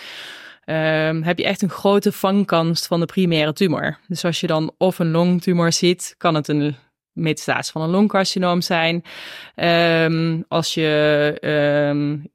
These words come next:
eh, een nierceltumor vang, va-, vang je ook heel vaak op een, eh, C T thorax abdomen. Die kunnen heel zeldzaam ook niet een primaire tumor hebben, maar wel, eh, botmetastase. Dus dat maakt het wat moeilijk.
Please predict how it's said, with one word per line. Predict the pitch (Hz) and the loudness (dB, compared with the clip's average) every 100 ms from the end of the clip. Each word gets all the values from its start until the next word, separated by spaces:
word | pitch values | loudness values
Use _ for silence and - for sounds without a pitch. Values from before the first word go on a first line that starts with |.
| _ | _
eh, | - 156 156 156 151 151 151 - | -10 -8 -6 -8 -8 -8 -8 -6
een | 165 | 0
nierceltumor | 160 185 175 - 185 170 190 180 180 180 - | 2 2 2 0 0 2 2 2 2 0 -2
vang, | 165 156 | -2 -2
va-, | - - 170 | -6 -2 -2
vang | - 190 175 | -2 -2 0
je | 156 | 2
ook | 180 | 0
heel | 180 185 | 0 0
vaak | 190 180 175 - | 0 0 -2 -2
op | 180 | -4
een, | 180 180 | -2 -2
eh, | 175 170 165 | -2 -2 -2
C | 170 185 | -2 -4
T | 175 170 | -4 -4
thorax | 180 170 165 | -2 -4 -4
abdomen. | 170 165 165 170 196 220 | -6 -2 0 0 -2 0
Die | 185 - _ | -2 -4 _
kunnen | 208 214 226 | 2 4 4
heel | 180 175 | 2 2
zeldzaam | 175 - 165 - 156 156 | 2 0 0 0 -2 0
ook | 151 170 - | 0 -2 0
niet | 175 190 | 2 2
een | 180 175 | 0 -2
primaire | - 185 180 165 | 0 2 2 2
tumor | 165 175 165 | 0 0 0
hebben, | 165 160 160 | 0 0 0
maar | 160 160 | 0 0
wel, | 160 170 165 160 151 156 | 2 2 2 0 -2 -6
eh, | 165 151 | -4 -2
botmetastase. | 151 165 - 190 - - 185 - | -2 -2 0 -2 0 0 0 0
Dus | 165 - | -2 0
dat | 165 | -2
maakt | - 185 | 0 -2
het | 151 - | -4 -6
wat | 143 | -2
moeilijk. | 165 185 220 285 - | 2 2 2 -2 -8